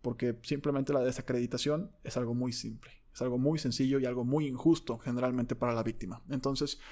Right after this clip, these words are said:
esa es una de las noticias que vamos a irla, pues, viendo evolucionar. Y la segunda noticia con un tema relacionado con Joe Biden es que el día de ayer Bernie Sanders entregó el endorsement o el apoyo a la campaña de Joe Biden. Em,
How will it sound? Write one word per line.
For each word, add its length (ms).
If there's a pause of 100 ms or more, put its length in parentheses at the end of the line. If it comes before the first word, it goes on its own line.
(220)
esa 160
es 60
una 120
de 80
las 100
noticias 600 (480)
que 60
vamos 280
a 80
irla, 460
pues, 140 (120)
viendo 280
evolucionar. 560 (340)
Y 80
la 80
segunda 320
noticia 520 (120)
con 180
un 140
tema 300
relacionado 440
con 140
Joe 140
Biden 320
es 80
que 80
el 80
día 80
de 60
ayer 240
Bernie 280
Sanders 460
entregó 600 (140)
el 160
endorsement 680
o 100
el 80
apoyo 480
a 80
la 100
campaña 520
de 360
Joe 200
Biden. 340 (520)
Em, 400